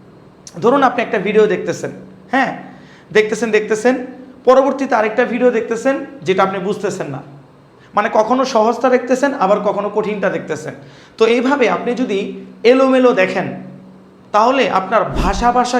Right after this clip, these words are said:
জ্ঞান অর্জন হবে, কিন্তু আপনি ভালোভাবে শিখতে পারবেন না। তো এটার সমাধান কি? এটার সমাধান হচ্ছে আপনাকে YouTube-এ এমন একটা প্লেলিস্ট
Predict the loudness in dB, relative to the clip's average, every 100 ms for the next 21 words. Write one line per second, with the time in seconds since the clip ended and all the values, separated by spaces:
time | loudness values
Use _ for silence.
0 | -2 -2 0 -2 -2 -4 -4 -6 -10 -16
1 | -20 -14 -8 0 0 0 -4 -4 -4 -4
2 | -8 -8 -4 -4 -4 -8 -10 -16 -20 -20
3 | -20 -20 -6 -2 0 0 -2 -2 0 0
4 | -2 -4 -4 -8 -16 -20 -20 -6 -2 0
5 | 0 0 0 2 0 0 -2 -4 -2 -2
6 | -2 -2 -4 -4 -2 -2 0 0 0 0
7 | -4 -10 -16 -18 -10 -2 0 2 0 -2
8 | -4 -2 0 2 2 0